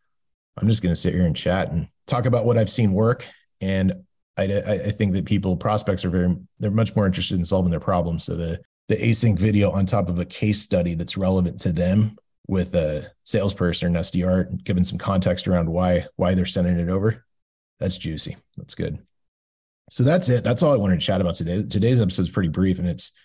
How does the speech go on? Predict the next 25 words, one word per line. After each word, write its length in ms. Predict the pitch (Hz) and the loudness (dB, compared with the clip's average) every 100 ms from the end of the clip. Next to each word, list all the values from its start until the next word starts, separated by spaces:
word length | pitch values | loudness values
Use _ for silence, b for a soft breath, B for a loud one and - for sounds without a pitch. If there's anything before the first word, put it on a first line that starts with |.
| - | -10
it's 120 | - | -8
pretty 240 | - 135 | 0 2
straightforward, 560 | 135 - 90 - 95 90 | 2 2 0 2 2 4
but 100 | 92 | 2
if 100 | 92 | 2
you're 80 | 107 | 2
not 220 | 117 - | 2 4
using 540 | 110 104 107 92 92 - _ 95 | 4 4 4 4 2 -6 _ -6
asynchronous 600 | 101 - 101 101 90 - | -4 0 0 2 0 0
video 240 | 95 92 | 2 2
for 180 | 90 87 | 0 -2
internal 520 | 110 107 - 113 95 | 2 2 4 2 4
management 500 | 92 85 92 85 87 | 4 2 0 0 -4
communication, 880 | - 87 85 78 - 87 - 85 - _ _ _ _ _ - | 0 2 2 -2 -4 -4 -4 -6 -8 _ _ _ _ _ -8
I 100 | 92 | -2
would 220 | 95 85 | 0 2
definitely 500 | 104 104 113 95 92 | 2 2 2 2 2
check 280 | 92 95 90 | 2 0 0
that 160 | 90 87 | 0 0
out 220 | 80 - | -2 -6
for 340 | - 85 80 b b b _ - | -4 -4 -4 b b b _ 0
getting 260 | 117 120 | 4 4
feedback, 440 | 110 113 98 101 90 | 4 4 4 0 0
giving 320 | 98 101 92 | -2 0 0
feedback 560 | 107 95 98 101 101 | 2 4 4 2 0